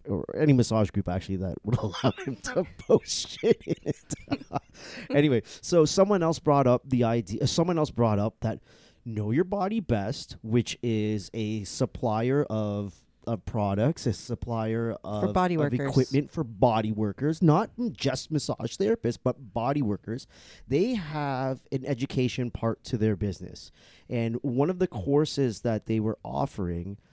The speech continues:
Speaker 1: is something about cannabis and C B D,
Speaker 2: It
Speaker 1: but
Speaker 2: was, it was a s-, it was a treatment protocol, um, it was called, like, C B D treatment protocols. Uh, the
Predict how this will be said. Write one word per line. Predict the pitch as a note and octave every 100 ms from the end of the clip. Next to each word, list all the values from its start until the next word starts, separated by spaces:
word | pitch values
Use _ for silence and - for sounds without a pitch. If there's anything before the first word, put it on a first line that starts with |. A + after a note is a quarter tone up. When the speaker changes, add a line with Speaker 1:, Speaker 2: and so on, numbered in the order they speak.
| _ _ -
Speaker 1:
is | A2+ A2 G#2+ G#2 F2+
something | - D3+ F3
about | E3+ B2+ A#2 - -
cannabis | - B2+ A#2+ B2+ B2 -
and | G#2
C | - D3+ C#3
B | B2+
D, | A#2 A#3+ A#3+
Speaker 2:
It |
Speaker 1:
but | A3+
Speaker 2:
was, | A3 G#3+ G#3 - -
it |
was | A3+ G#3
a | G#3 F#3+ F3
s-, | - - - -
it | -
was | G#3 G3
a | F#3 E3+ E3+
treatment | - B3+ C4+ D4
protocol, | - G#3 G#3 - G3+ F#3 F#3 E3+ - - - -
um, | F3+ E3 E3 D#3 E3 - - - - - _ -
it | A3+
was | A3
called, | - G#3+ F3
like, | F3
C | - A3+
B | A3+ A3
D | G#3
treatment | - E3 F#3
protocols. | F#3+ F#3+ G3 G#3 G3+ -
Uh, |
the | E3+ F3 F3